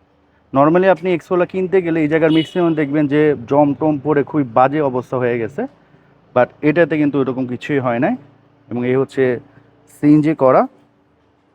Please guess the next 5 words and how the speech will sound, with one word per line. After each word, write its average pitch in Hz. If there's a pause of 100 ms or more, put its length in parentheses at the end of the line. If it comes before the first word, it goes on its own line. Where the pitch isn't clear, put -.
(3250)
Then 156
আমরা 165
যদি 180
এই 165
পাশের 190